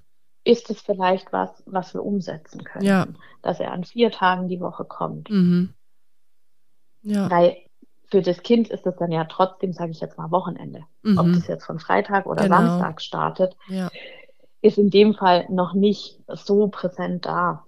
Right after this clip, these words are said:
Speaker 2: Mhm.
Speaker 1: Und das kann natürlich eine Möglichkeit sein.
Speaker 2: Ja.
Speaker 1: Also da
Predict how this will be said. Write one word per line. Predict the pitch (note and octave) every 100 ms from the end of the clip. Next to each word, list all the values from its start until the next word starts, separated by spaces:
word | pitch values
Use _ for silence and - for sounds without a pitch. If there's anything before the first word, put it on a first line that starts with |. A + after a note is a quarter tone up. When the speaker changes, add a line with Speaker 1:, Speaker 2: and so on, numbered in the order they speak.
| -
Speaker 2:
Mhm. | F#3+ E3+ E3 E3+ - - -
Speaker 1:
Und | F#3+ E3
das | D#3
kann | - F3+
natürlich | E3+ - A3+ A3+ -
eine | E3+
Möglichkeit | D3+ D3 - D#3+ - - - -
sein. | - - - D#3+
Speaker 2:
Ja. | G3+ F#3+ F3+ - - - - - - - - - - - -
Speaker 1:
Also | - F3 F3+
da | F3+ F3+